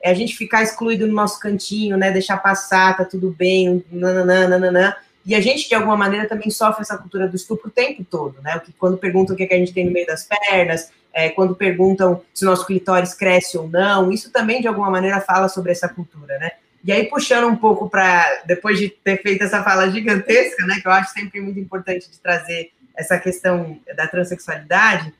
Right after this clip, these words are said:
queria perguntar aí pra vocês, como vocês acham, né, pensando um pouquinho em tudo isso que eu disse, tudo que vocês já trouxeram, é, como essas masculinidades, aí a gente tem outros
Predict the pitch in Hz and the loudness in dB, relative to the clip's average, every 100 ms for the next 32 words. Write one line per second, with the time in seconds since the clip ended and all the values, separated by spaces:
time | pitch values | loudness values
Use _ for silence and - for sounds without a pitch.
0 | _ _ _ 202 220 226 226 220 214 220 | _ _ _ -4 0 0 0 0 0 0
1 | 220 214 196 208 226 233 240 233 - 381 | 0 -4 -6 -8 -8 -8 -8 -8 -6 -4
2 | 349 240 196 196 196 190 196 220 214 285 | -4 0 2 2 2 -4 -6 -4 -2 -2
3 | 381 349 339 233 220 214 220 220 196 170 | -4 -10 -8 -8 -8 -10 -10 -8 -8 -4
4 | 208 190 202 190 190 196 202 190 190 185 | -4 -6 -8 -12 -10 -8 -4 -4 -4 -4
5 | 180 - 190 196 196 190 _ _ _ - | -4 0 2 2 0 -4 _ _ _ -4
6 | 170 165 160 156 - _ _ _ _ _ | -2 -2 -2 -6 -12 _ _ _ _ _
7 | - 190 196 202 190 208 208 - 202 190 | 0 2 2 0 0 2 2 0 0 0
8 | 185 196 196 175 190 190 196 - 202 190 | 4 4 4 2 0 2 0 -4 -2 0
9 | 185 185 185 190 185 180 175 - - | 0 2 0 0 0 -2 -2 -8 -12